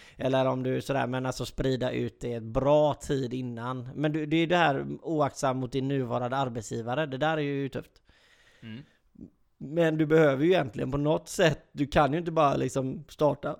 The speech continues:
Speaker 1: "Nu kör jag", och så har jag inte, liksom, ingen vet om att jag har kört igång.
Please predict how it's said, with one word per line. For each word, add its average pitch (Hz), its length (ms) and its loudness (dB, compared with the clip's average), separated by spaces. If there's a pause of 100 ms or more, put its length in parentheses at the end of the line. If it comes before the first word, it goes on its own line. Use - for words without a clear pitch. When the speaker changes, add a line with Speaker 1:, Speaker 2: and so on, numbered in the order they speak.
(520)
Speaker 1:
"Nu 160 200 0
kör 139 240 0
jag", 131 220 0
och 139 120 -6
så 139 160 -4
har 135 120 0
jag 139 200 -2
inte, 127 380 -6
liksom, 123 280 -4
ingen 123 320 -4
vet 147 200 -2
om 123 140 -4
att 120 140 -12
jag - 80 -12
har - 40 -12
kört - 200 -14
igång. 139 240 -6